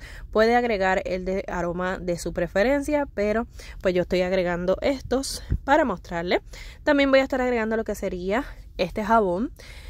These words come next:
de dos dólares con ochenta y nueve centavos. Hay más artículos que están, entran en esta promoción, productos Lysol, Clorox, ustedes cogen lo que ustedes prefieran.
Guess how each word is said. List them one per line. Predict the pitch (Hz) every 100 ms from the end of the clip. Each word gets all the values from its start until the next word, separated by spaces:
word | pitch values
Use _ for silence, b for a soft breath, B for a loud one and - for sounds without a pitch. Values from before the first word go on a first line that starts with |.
| B
de | 196 220 233
dos | 220 202 196
dólares | 190 196 202 208 -
con | 208 214
ochenta | - 196 185 170 175
y |
nueve | 175 180
centavos. | 190 220 214 208 -
Hay | 202
más | 240 269
artículos | 262 233 240 226
que | -
están, | 180 180
entran | 175 196
en | 202
esta | 202
promoción, | 190 196 180 - 226 220 226
productos | 190 175 - 175
Lysol, | 190 214 - 202 196
Clorox, | 196 208 214 -
ustedes | 202 - 185
cogen | - 214 220
lo | 196 190
que | 185
ustedes | - 175 180
prefieran. | 247 254 185 175 240